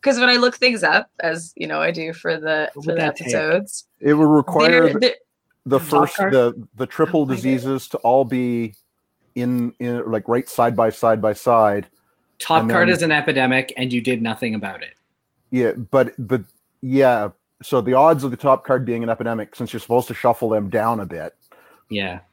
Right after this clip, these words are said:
Speaker 3: So it's rare.
Speaker 1: Maybe you
Speaker 3: It's
Speaker 1: set it
Speaker 3: hard
Speaker 1: up
Speaker 3: to
Speaker 1: wrong.
Speaker 3: set up. Yeah, it's, it's
Speaker 2: Yeah.
Speaker 3: not set up very easily, but it
Speaker 2: And that, that cluster would also have to be far enough away from Atlanta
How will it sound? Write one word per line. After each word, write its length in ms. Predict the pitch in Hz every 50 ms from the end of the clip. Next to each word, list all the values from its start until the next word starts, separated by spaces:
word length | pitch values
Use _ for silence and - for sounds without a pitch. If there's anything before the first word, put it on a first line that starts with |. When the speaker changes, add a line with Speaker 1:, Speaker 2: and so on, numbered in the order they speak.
| _ _ _ _ _
Speaker 3:
So 340 | _ - 123 107 95 95 95 -
it's 300 | - 131 120 - - - -
rare. 240 | 139 113 113 127 127
Speaker 1:
Maybe 180 | - 180 185
you 60 | -
Speaker 3:
It's 120 | 170 165 -
Speaker 1:
set 120 | - 160
it 40 | 147
Speaker 3:
hard 100 | 156 156
Speaker 1:
up 40 | 147
Speaker 3:
to 60 | 139 -
Speaker 1:
wrong. 120 | 170 -
Speaker 3:
set 120 | 127 113 113
up. 240 | 120 113 107 - _ _
Yeah, 340 | 113 113 107 98 92 92 92 - -
it's, 240 | 101 104 - _ _ -
it's 100 | 117 131
Speaker 2:
Yeah. 160 | 147 143 147
Speaker 3:
not 100 | 123 113
set 160 | - 123 117 117
up 100 | 113 -
very 320 | - 95 117 110 104 107 107
easily, 360 | 110 95 92 101 101 92 90
but 240 | - 101 98 - - _ _ _ _ _ _ _ _ _
it 80 | 156 160
Speaker 2:
And 220 | 165 170 170 165
that, 280 | 156 160 160 - - - _ _ _ -
that 200 | 143 135 131 -
cluster 500 | - - 160 165 165 - - 190 175 165
would 140 | 147 143 127
also 340 | 120 127 143 151 - 165 139
have 200 | 123 143 135 123 -
to 80 | 135
be 120 | 120 120 117
far 420 | 117 - - - 131 131 139 143 147
enough 220 | 143 139 131 -
away 340 | 139 123 113 113 110 117 127
from 320 | 123 - - 117 113 110 107
Atlanta 920 | 107 104 98 - 107 107 107 110 117 117 - - 107 101 98 92 95